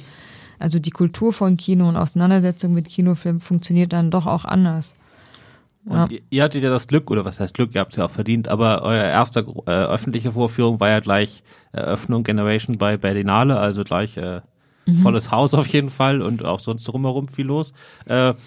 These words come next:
Speaker 2: haben die Kids den Film da zum ersten Mal gesehen oder hast du denen die lieber vorher gezeigt?
Speaker 1: Die, der Cast hat den da, äh, zum ersten Mal gesehen, außer Andreas. Andreas,
Speaker 2: Mhm.
Speaker 1: ähm, äh, Döller, der den Herr Che spielt,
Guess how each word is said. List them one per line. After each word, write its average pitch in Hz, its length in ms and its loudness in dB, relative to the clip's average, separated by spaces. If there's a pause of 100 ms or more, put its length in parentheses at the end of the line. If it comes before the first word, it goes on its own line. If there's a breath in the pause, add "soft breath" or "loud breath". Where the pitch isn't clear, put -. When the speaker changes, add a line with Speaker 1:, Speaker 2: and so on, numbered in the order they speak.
(140 loud breath)
Speaker 2:
haben 135 160 0
die 135 100 -4
Kids - 260 -4
den 151 120 0
Film 147 220 0
da 127 160 2
zum 131 160 -6
ersten 127 260 -2
Mal 175 140 2
gesehen 175 340 2
oder 143 140 0
hast 139 160 -4
du 135 40 -6
denen 123 200 -4
die 120 80 -2
lieber 113 240 -4
vorher 107 240 -4
gezeigt? - 420 -12 (840 loud breath)
Speaker 1:
Die, 185 400 6
der 175 180 2
Cast 196 340 0
hat 262 140 -2
den 226 160 2
da, 202 420 2
äh, - 40 -2
zum - 180 -4
ersten 190 300 0
Mal 185 140 4
gesehen, 165 340 0
außer 190 280 0
Andreas. 170 540 -4
Andreas, 165 560 -4
Speaker 2:
Mhm. 143 100 -6
Speaker 1:
ähm, 160 600 -2
äh, 170 160 -2
Döller, 185 420 2
der 185 140 0
den 175 160 0
Herr 170 140 2
Che 208 220 -2
spielt, 208 500 0